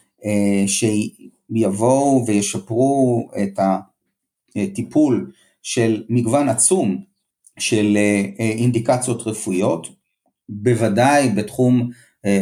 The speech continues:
אה, בכל מה שקשור ב-neurodegenerative disease למיניהם, זאת אומרת, אותן מחלות נוירודגנרטיביות, זה ב-, בוודאות, אה,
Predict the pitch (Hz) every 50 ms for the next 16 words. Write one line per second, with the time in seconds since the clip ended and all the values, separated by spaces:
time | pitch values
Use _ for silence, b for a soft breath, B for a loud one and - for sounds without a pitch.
0 | 98 - 101 95 95 98 - - - 127 123 120 120 117 - 110 110 - 107 -
1 | - 127 120 113 101 101 101 95 95 98 98 - _ _ _ _ _ _ _ _
2 | - 104 98 101 120 123 117 113 104 98 101 95 98 113 117 123 131 127 123 120
3 | 120 135 120 117 123 123 117 120 131 135 143 151 160 160 147 147 131 127 127 127
4 | 131 131 123 143 170 196 196 190 - 101 98 104 101 98 - 104 104 101 95 -
5 | 107 104 113 113 110 110 107 107 104 104 95 95 98 95 98 101 95 92 - 95
6 | 95 - 127 135 147 151 123 98 95 101 101 98 101 - _ _ - - 101 -
7 | - 131 127 123 - - - - 170 - - - - 160 160 - - B B B
8 | B B B B B B - 107 104 104 107